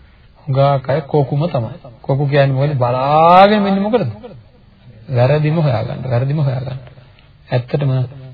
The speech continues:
සමස්තයක් වශයෙන් ගත්තොත් අපේ රටම කොහොමද? නේද?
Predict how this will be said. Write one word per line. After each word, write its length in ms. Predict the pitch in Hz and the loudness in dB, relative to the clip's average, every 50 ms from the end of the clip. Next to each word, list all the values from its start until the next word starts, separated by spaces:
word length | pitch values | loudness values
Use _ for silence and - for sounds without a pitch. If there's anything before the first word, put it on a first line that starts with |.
| - | -16
සමස්තයක් 600 | - - - 131 143 143 135 - - 156 143 139 - | -8 -2 -2 0 0 0 -2 -4 -2 -4 -4 -4 -4
වශයෙන් 320 | - 131 - 151 139 135 | -6 -8 -6 -6 -6 -4
ගත්තොත් 320 | 127 127 120 - 139 - 143 | -4 -6 -6 -8 -10 -10 -8
අපේ 200 | 120 - 135 120 | -6 -4 -4 -2
රටම 300 | 117 120 120 147 147 147 | -2 -2 -4 -4 -6 -6
කොහොමද? 340 | 139 123 127 139 127 120 120 - - - - - - - _ _ _ _ _ _ _ _ - - _ - - - _ - - _ _ _ _ _ - - _ _ - - _ _ _ _ _ _ _ _ _ - | -6 -6 -6 -6 -6 -8 -8 -10 -14 -20 -20 -20 -20 -20 _ _ _ _ _ _ _ _ -20 -20 _ -20 -20 -20 _ -20 -20 _ _ _ _ _ -20 -20 _ _ -20 -20 _ _ _ _ _ _ _ _ _ -10
නේද? 240 | 143 143 135 143 139 | -6 -4 -2 -2 -2